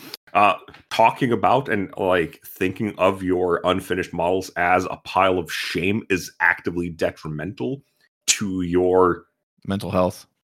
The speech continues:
Speaker 1: Yeah, I, I was gonna say, like, not just your productivity as a, as a, as a hobbyist, but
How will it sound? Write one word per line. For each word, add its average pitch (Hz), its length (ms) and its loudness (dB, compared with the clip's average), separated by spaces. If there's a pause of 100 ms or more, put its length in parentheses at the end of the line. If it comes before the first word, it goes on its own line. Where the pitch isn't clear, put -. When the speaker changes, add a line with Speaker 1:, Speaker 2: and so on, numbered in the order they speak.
(220)
Speaker 1:
Yeah, 117 340 6
I, 127 100 6
I 131 80 6
was 139 100 6
gonna 143 120 2
say, 143 100 4
like, 110 220 4
not 113 320 2
just 113 280 0
your 92 460 4 (340)
productivity 98 640 2
as 95 200 0
a, 85 140 -2
as 87 140 -2
a, 80 220 -6
as 85 140 -6
a 78 180 -10 (340)
hobbyist, 120 680 4
but 90 260 2